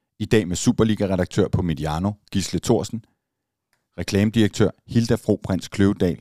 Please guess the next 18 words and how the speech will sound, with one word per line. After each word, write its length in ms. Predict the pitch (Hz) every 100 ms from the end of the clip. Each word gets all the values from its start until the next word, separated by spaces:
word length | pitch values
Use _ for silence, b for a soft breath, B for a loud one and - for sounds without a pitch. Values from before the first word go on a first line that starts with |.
| _ _
Hikling 400 | 117 131 131 127 _ _ _ _ _ 110
og 80 |
redaktør 420 | 113 107 - 117 -
på 100 | 104
Copenhagen 440 | 107 95 87 76
Sundays, 560 | - 104 113 113 - - _ _ -
David 280 | 90 90 92
E. 120 | 87 78 -
Bastian 360 | 80 - 82
Møller. 200 | 76 64 - _ _ _ _ _ b b b b b -
Så 160 | 117
vender 220 | 107 120
vi 140 | 131 120
os 140 | 113
mod, 320 | 127 127 117
øh, 680 | 120 110 104 101 98 98 98
Nipser 320 | 101 139 160
Stats 480 | - 139 127 -